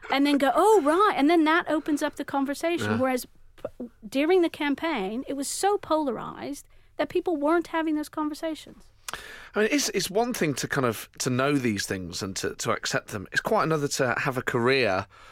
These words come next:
Speaker 2: talking about gay issues, about, uh, effectively sexual politics, be-, because every, every year you're gonna have a fresh batch of people that you're gonna have to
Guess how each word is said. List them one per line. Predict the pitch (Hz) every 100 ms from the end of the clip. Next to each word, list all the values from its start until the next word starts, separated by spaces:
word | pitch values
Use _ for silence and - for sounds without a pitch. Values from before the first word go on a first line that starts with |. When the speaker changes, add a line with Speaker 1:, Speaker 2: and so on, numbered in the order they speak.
| - - -
Speaker 2:
talking | - 180 - 120
about | 107 104 98 - - - - -
gay | 127 127
issues, | 120 - 131 120 110
about, | 107 95 92 - - -
uh, | -
effectively | - - - - 110
sexual | - - - - 107
politics, | - 165 156 - - - -
be-, | 131 117 -
because | 139 135 139
every, | 156 131 123 110 - - - - -
every | - 139 123
year | 117 185 160
you're | 107 104
gonna | 117
have | 113
a |
fresh | 104 - 139 -
batch | 120 -
of | 107
people | - 139 127
that | 101 110
you're |
gonna | 113
have | 113
to | -